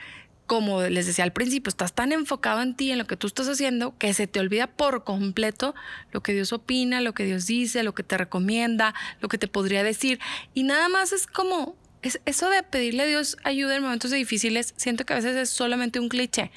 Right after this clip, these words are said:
Y es de que me trueno los dedos y digo, "Ay, Diosito, que se haga tu voluntad". Pero realmente no le consultas su voluntad, o no le pides consejo, o no le pides ayuda, o no le pides que te ayude a ser más disciplinado para vencer algo.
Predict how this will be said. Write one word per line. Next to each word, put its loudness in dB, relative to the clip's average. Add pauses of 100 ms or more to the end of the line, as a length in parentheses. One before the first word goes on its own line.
(300)
Y 0
es 0
de 0
que -2
me -2
trueno 0
los 0
dedos 0
y 0
digo, 0
"Ay, 2
Diosito, -2
que -2
se 0
haga -2
tu -2
voluntad". 0 (720)
Pero 0 (640)
realmente 0
no 0
le 0
consultas -4
su -2
voluntad, 0
o -2
no 0
le -2
pides -2
consejo, -2
o -2
no 0
le -2
pides -2
ayuda, 0 (420)
o -2
no 2
le 0
pides 0 (280)
que -2
te 0
ayude 2
a 2
ser 0
más 0
disciplinado 2
para 2
vencer 0
algo. 0